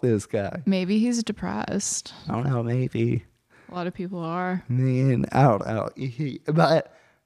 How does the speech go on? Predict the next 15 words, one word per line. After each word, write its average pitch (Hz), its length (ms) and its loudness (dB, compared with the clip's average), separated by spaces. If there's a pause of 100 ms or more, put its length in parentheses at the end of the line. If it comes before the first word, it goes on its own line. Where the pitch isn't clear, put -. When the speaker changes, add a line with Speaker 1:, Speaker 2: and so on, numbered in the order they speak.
(120)
Speaker 1:
I - 80 -2
don't 123 160 4
know. 107 320 0 (600)
We 156 140 6
drove 170 460 4
the 139 100 4
same 143 320 0
amount 127 360 2
of 107 80 0
time, 117 560 -2
so, 65 360 0 (400)
so 196 80 -6
Speaker 2:
Yeah. 123 80 -2
Speaker 1:
I'm 123 100 -4
like, 117 520 -4